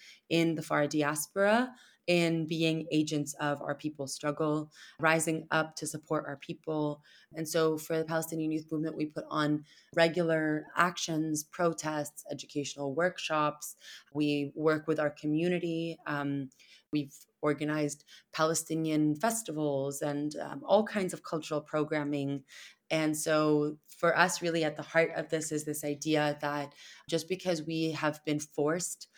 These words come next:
off of our homeland, just because we have been severed from Palestine, does not mean that we cannot, and sh-, does that, that does not mean that we, we have forgotten, and rather we have responsibility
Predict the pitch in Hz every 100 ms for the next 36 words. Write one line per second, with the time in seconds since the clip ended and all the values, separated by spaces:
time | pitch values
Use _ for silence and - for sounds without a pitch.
0 | - _ 160 160 165 151 151 156 156 156
1 | 151 147 151 160 - 156 160 156 156 151
2 | 151 147 - 151 151 156 151 - 156 147
3 | 147 147 - - _ - 160 170 175 -
4 | 196 196 196 160 160 156 160 156 151 151
5 | 151 147 151 147 151 - - - - 156
6 | 151 - 170 170 175 160 160 151 170 170
7 | 156 160 151 143 147 139 - 151 156 151
8 | 139 - 143 147 160 226 247 180 156 151
9 | 151 151 151 147 - - - _ 156 165
10 | 147 151 147 - - 151 - 151 147 151
11 | 147 151 147 147 143